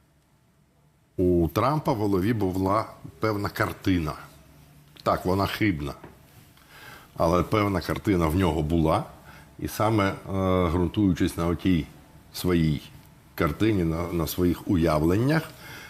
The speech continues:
він і проголошував, що він п-, зупинить війну за двадцять чотири години. З кожним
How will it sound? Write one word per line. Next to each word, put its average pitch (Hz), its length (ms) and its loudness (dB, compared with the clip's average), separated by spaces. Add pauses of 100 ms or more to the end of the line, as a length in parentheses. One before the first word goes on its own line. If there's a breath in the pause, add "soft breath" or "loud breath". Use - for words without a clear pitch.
(140)
він 127 220 2
і 147 40 0
проголошував, 104 760 -2
що - 180 -6
він 92 260 -2
п-, 92 200 -10
зупинить 87 540 -2
війну 82 320 0
за 82 200 -2
двадцять 78 400 -4
чотири 69 340 -6
години. 64 240 -12 (1500 soft breath)
З - 80 -8
кожним 110 460 0